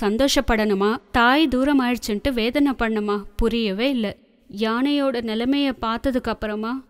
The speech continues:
எனக்கு உன்னை பத்தி நினைச்சா ரொம்ப வேதனையா இருக்கு" அப்படின்ட்டு அழுதுட்டே இருப்பான். அப்போ பத்மா, "ஐயோ, என்னங்க இப்படி சின்ன குழந்தை மாதிரி அழுதுட்டே இருக்கீங்க? எனக்கு ஒன்னும் ஆகாது. ஆனாலும் இந்த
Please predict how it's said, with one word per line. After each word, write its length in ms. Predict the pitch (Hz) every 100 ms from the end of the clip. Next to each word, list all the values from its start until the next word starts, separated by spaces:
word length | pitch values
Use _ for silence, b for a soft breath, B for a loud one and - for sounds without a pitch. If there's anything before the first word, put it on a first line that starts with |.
| -
எனக்கு 400 | 247 226 226 247
உன்னை 240 | 233 233
பத்தி 340 | 233 190 - 262
நினைச்சா 500 | 233 233 220 247 247
ரொம்ப 400 | 202 214 302 285
வேதனையா 520 | 254 196 247 240 285
இருக்கு" 340 | 240 - - _ -
அப்படின்ட்டு 580 | 226 220 196 196 175 302 269
அழுதுட்டே 400 | 196 190 190 -
இருப்பான். 460 | 262 285 - 208 - _ _ _ _ _ _ _ _ _ _ _ -
அப்போ 320 | 277 302 262
பத்மா, 520 | 214 226 302 269 214 214 _
"ஐயோ, 420 | - 240 226 269 320 -
என்னங்க 680 | 226 240 415 320 226 233 - _
இப்படி 300 | 269 262 220 -
சின்ன 340 | 233 247 349
குழந்தை 380 | 311 247 277 262
மாதிரி 340 | 214 214 311
அழுதுட்டே 380 | 254 226 240 -
இருக்கீங்க? 560 | 254 311 269 254 226 233 _ -
எனக்கு 340 | 240 240 214
ஒன்னும் 380 | 202 202 277 311
ஆகாது. 460 | 247 220 202 170 - _
ஆனாலும் 680 | 226 220 277 277 214 247 -
இந்த 340 | - 240 220